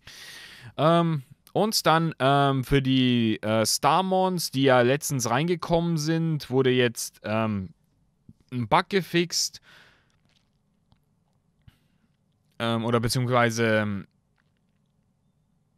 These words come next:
ähm, gefixt, dass zu viel Digisoul anscheinend verbraucht wurde, als man ihn in seiner Megaform verwendet hat. Gut, wer hat ihn schon in seiner Megaform normalerweise verwendet, be-,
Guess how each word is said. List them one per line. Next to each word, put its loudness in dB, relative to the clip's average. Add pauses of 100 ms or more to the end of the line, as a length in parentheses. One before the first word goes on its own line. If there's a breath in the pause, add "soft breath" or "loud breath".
(280)
ähm, -4
gefixt, -4
dass -4 (760)
zu -2
viel 2
Digisoul -2
anscheinend 0
verbraucht 0
wurde, 0
als -2
man -2
ihn -4 (600 soft breath)
in -6
seiner 0
Megaform 0
verwendet -2
hat. -2 (400)
Gut, -4
wer 2
hat 0
ihn -2
schon -4
in -6
seiner -2
Megaform -2
normalerweise -4
verwendet, -6
be-, -10